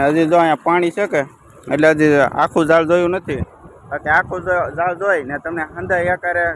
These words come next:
દેખાડી દેવું. બાકી જેટલું દેખાય એટલું જ તમને બતાવતા જાઉં શાક હારવાર. બાકી શું છે આમાં બે જણા છીએ તો કાંઈ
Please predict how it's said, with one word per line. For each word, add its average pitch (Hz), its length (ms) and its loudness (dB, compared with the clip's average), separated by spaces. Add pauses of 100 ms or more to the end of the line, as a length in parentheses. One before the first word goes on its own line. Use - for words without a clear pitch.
(240)
દેખાડી 190 360 -4
દેવું. 143 260 -8
બાકી 160 360 -8
જેટલું 175 360 -12
દેખાય 165 460 -4 (720)
એટલું 165 240 -16
જ - 20 -18
તમને 170 260 -8
બતાવતા 175 440 -6
જાઉં 147 240 -8
શાક 170 300 -6
હારવાર. 160 320 -4 (1700)
બાકી 143 180 -12
શું 190 200 -12
છે 175 80 -8
આમાં 156 400 -2
બે 165 60 -12
જણા 180 360 -2
છીએ 190 220 -8
તો 170 140 -8
કાંઈ 160 320 -4